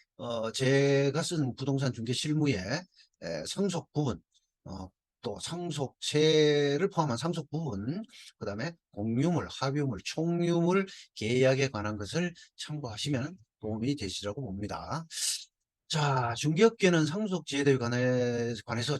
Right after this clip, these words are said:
좀 잘 모르고 있는 것 같습니다. 그래서 상속과 관련한 거래에서 중개 사고가 많은 것 같은데, 그래서 제가 쓴 민법상 상속을, 어, 상속 증여세와 관련해서 유증,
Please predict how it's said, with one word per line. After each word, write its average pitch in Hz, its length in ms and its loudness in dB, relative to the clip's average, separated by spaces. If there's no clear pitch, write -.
좀 151 360 -4
잘 139 200 -4
모르고 135 1000 -6
있는 135 200 0
것 135 100 -2
같습니다. 110 500 -4
그래서 147 420 0
상속과 180 680 -2
관련한 131 380 0
거래에서 113 540 -2
중개 104 320 -8
사고가 107 380 -6
많은 113 320 -2
것 92 100 -12
같은데, 123 600 -6
그래서 135 280 -6
제가 104 220 -6
쓴 127 260 -6
민법상 120 640 -2
상속을, 165 1000 -2
어, - 60 -14
상속 165 540 -4
증여세와 135 640 2
관련해서 143 600 0
유증, 127 400 -2